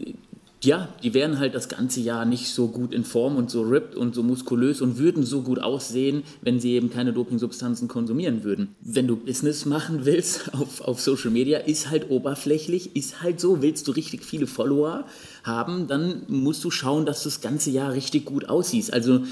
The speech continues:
wenn du die hässlichste Erbse bist, wirst du auf Instagram sehr schwer haben, äh,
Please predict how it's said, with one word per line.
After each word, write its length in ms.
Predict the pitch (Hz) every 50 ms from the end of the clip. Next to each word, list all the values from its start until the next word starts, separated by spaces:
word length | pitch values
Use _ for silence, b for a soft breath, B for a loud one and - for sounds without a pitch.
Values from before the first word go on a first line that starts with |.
| B B B B -
wenn 960 | - - 131 120 - 113 - - 101 - - 117 120 - - 120 120 131 135
du 80 | 143 139
die 140 | 131 135 131
hässlichste 540 | 127 160 170 - 165 170 170 - - 165 151
Erbse 360 | 165 190 196 - - - 139
bist, 320 | 110 139 151 - - - B B B B B
wirst 260 | 131 165 175 - - 156
du 80 | -
auf 200 | - 139 123 - -
Instagram 760 | - 147 143 - - 147 135 147 156 156 156 160 160 147 123 127
sehr 380 | 123 123 127 151 165 175 170
schwer 460 | 165 - - 127 156 165 156 143 123
haben, 420 | 117 113 110 107 110 127 139 123 -
äh, 80 | -